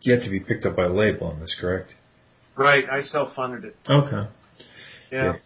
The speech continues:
Speaker 1: yeah, usually when, when people self-fund, you know, they're cutting every corner and, <laughs> you know, have every song mapped out, or, you know, even de-, you know, done some of it in Pro Tools even before they get into the studio.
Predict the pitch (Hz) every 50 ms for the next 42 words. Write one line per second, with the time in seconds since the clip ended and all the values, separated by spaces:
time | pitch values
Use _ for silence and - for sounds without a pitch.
0 | _ _ _ _ - - 95 92 90 98 113 117 104 98 92 85 85 87 90 92
1 | 90 90 87 - 101 95 92 85 - - 98 90 87 - - 101 101 92 87 87
2 | 87 87 85 85 85 82 78 76 - _ _ _ _ - - - 107 98 95 90
3 | 95 95 90 90 85 85 - - 101 98 95 95 95 87 82 76 73 - - -
4 | - - - 98 90 92 92 87 85 - - - - - - - - - - -
5 | - - 87 90 92 92 92 90 85 - - 95 90 90 87 85 87 87 87 85
6 | - - 90 90 87 87 85 - - 85 85 85 87 82 - 82 82 85 82 80
7 | 82 85 90 87 87 82 80 87 85 80 - - _ _ _ - 90 85 78 78
8 | 78 - - 92 87 85 - 98 92 87 82 80 80 80 78 - - 92 92 87
9 | - 90 87 85 85 85 85 85 82 82 82 80 76 76 - 90 87 82 80 80
10 | 82 82 90 95 92 90 85 80 80 - - - 90 85 82 80 82 82